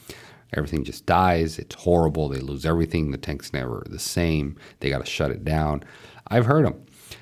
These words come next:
Um, so you better believe I went in a little bit afraid, but I figured if I did my research, did everything the way it's supposed to do, and did my best to, you know, make it as easy as possible,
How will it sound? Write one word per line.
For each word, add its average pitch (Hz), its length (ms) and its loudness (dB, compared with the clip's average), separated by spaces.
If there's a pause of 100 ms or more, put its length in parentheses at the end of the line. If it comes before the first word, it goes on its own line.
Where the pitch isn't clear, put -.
(240)
Um, 87 540 0 (140)
so - 420 4 (200)
you 107 80 0
better 151 180 8
believe 123 320 6
I 101 120 8
went 95 220 6
in 90 140 6
a 78 120 0
little 120 180 8
bit 143 140 4
afraid, 85 460 2 (240)
but 69 140 0
I 80 80 0
figured 78 440 0
if - 160 -6
I 69 280 -8 (680)
did 113 180 4
my 117 80 6
research, 82 640 0 (960)
did 76 120 -2
everything 80 360 2
the 71 60 0
way 71 100 0
it's - 120 -8
supposed 95 300 2
to 87 80 2
do, 78 300 2 (720)
and 69 640 -4
did 85 160 2
my 80 100 4
best 87 380 0
to, 78 420 0 (220)
you 76 80 -8
know, 73 220 -6
make 80 240 0
it 76 80 0
as 73 180 -4
easy 78 240 0
as 73 140 -4
possible, 76 800 0